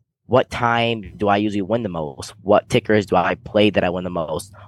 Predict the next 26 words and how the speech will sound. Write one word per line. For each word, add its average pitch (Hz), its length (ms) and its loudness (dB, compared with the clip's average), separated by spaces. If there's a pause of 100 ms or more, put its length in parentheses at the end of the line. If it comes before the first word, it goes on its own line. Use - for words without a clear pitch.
What 107 420 6
setups - 680 2
do 98 100 0
I 95 40 2
usually 95 220 -4
win 92 220 -6
the 95 80 -4
most 98 280 0
on? 87 240 2
What 82 140 -6
do 90 80 -2
I 87 60 2
usually 85 340 -6
lose 104 160 0
the 90 80 -6
most 82 260 -4
on? - 240 -4 (360)
Cut 101 160 2
out 98 140 4
the 92 60 -2
ones 95 220 0
you 85 80 -6 (100)
lose 98 180 -2
the 107 60 -2
most 104 280 2
on, 117 220 2